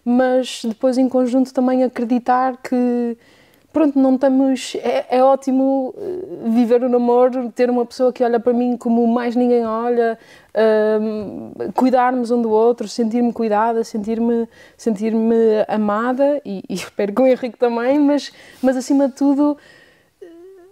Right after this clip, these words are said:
uma responsabilidade muito forte de que isto não é para passar o tempo, não é só para nos sentirmos benzinho um com o outro e os dois, mas, mas é acima de tudo porque gostávamos de juntos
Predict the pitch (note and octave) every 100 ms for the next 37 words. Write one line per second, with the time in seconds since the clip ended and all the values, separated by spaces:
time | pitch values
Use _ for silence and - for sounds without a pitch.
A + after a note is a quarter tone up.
0 | - C4+ C#4+ - C#4+ C#4 C4+ C4+ C4 C4
1 | B3 B3+ B3+ B3 A#3+ A3+ C4 B3+ A#3 A#3
2 | - B3+ B3+ B3 B3+ B3+ B3 B3 A#3 A3+
3 | - A#3 A3 - A#3 A#3+ A#3 A3 A3 A3
4 | A3 A3 - G#3+ A3+ A3 - A3 G#3 A3
5 | G#3+ G#3+ G3+ A3 A3+ G#3 A3+ A3 G#3+ -
6 | A3 G#3 G#3 A#3 A#3+ A3 G#3+ G#3 G3+ A3
7 | B3 A#3+ B3 B3 A#3+ - - A#3 A3+ A#3
8 | A#3+ A#3 A#3 A3+ A#3+ A3 - - G3+ -
9 | - A3+ A#3 A3+ G#3+ G3+ G3 _ _ _
10 | _ _ G3+ F#3+ A#3 A#3+ A#3 -